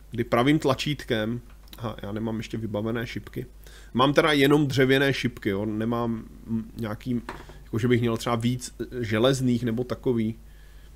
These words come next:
ale ono to stačí. Pravým tlačítkem nabijete a velká výhoda je, že když míříte, tak oproti luku vám to nebere, nebere staminu, jo. Takže potom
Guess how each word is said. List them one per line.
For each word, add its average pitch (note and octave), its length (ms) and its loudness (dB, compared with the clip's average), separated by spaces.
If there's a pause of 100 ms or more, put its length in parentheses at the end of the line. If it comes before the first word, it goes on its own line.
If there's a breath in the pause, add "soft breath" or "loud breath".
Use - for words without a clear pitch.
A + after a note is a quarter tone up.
(140)
ale A2 160 -6
ono A2+ 180 0
to C#3 100 -2
stačí. A2+ 300 -4
Pravým D3+ 340 4
tlačítkem D#3+ 520 0
nabijete B2 640 6 (1120 soft breath)
a A#2 220 -2
velká C#3+ 400 4
výhoda E3 380 6
je, B2+ 140 6
že B2+ 120 2
když D3 200 -2
míříte, D#3 760 2 (600 soft breath)
tak - 160 -6
oproti D#3+ 460 6
luku D#3 520 8
vám B2+ 260 4
to D3+ 140 2
nebere, C3+ 720 6
nebere C3 340 4
staminu, A#2+ 540 2 (380)
jo. F#2+ 200 -8 (760 soft breath)
Takže B2 440 2
potom C#3+ 520 2